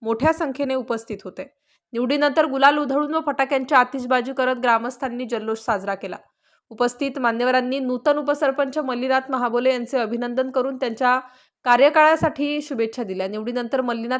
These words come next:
महाबोले यांनी भावना व्यक्त करत सांगितले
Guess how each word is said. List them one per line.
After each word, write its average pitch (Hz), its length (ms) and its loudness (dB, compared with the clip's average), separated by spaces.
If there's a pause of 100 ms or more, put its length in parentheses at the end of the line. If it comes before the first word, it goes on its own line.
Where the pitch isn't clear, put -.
महाबोले 233 500 0
यांनी 226 400 -4
भावना 220 420 0
व्यक्त 285 320 0
करत 269 220 -2
सांगितले 262 520 0